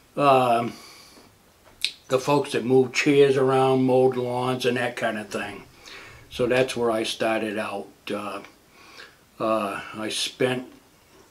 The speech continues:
a good part of my first four years in the Coast Guard on that ship, just over three years. The Eagle was built in nineteen thirty-six by Blohm and Voss in Hamburg, Germany.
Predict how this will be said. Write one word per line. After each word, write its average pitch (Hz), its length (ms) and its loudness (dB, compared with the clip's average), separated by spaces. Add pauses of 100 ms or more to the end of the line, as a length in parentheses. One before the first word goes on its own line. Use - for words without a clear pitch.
(640)
a 135 100 -2
good 135 380 0
part 123 340 2
of 113 80 0
my 117 180 -2
first 131 360 0
four 117 260 -2
years 120 240 -2
in 110 80 -8
the 101 80 -12
Coast 113 320 -6
Guard 107 220 -8
on 104 160 -8
that 101 200 -10
ship, 101 300 -10
just - 220 -10
over 101 240 -4
three 101 340 -10
years. 104 560 -12 (1160)
The 117 100 -2
Eagle 135 580 4
was 113 160 -2
built 131 400 4 (160)
in 120 180 -4
nineteen 120 440 -4
thirty-six 131 640 4
by 110 180 -4
Blohm 113 380 -4
and 110 120 -4
Voss 120 400 -4
in 107 120 -8
Hamburg, 113 560 -6
Germany. 117 720 -6